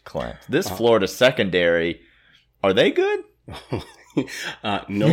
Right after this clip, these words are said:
Speaker 2: one.
Speaker 1: <laughs>
Speaker 2: Th-, there is two players on Florida that I would say are good, Daniel.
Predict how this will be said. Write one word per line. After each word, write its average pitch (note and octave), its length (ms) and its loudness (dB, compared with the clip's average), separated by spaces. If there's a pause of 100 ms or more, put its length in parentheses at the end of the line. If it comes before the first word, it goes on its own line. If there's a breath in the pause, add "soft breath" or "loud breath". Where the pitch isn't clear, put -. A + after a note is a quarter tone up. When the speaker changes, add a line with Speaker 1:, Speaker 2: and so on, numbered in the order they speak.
Speaker 2:
one. D3 460 -2 (100)
Speaker 1:
<laughs> - 120 -10
Speaker 2:
Th-, C3 120 2 (180 loud breath)
there D3 220 4
is - 380 -2
two D3+ 180 2
players F#2 480 0
on F2+ 180 -6
Florida G2 520 -2
that F2+ 120 -6
I F2+ 120 -4
would F2+ 140 -8
say F#2+ 160 -4
are F2 120 -4
good, D#2+ 260 -12
Daniel. E2 380 -10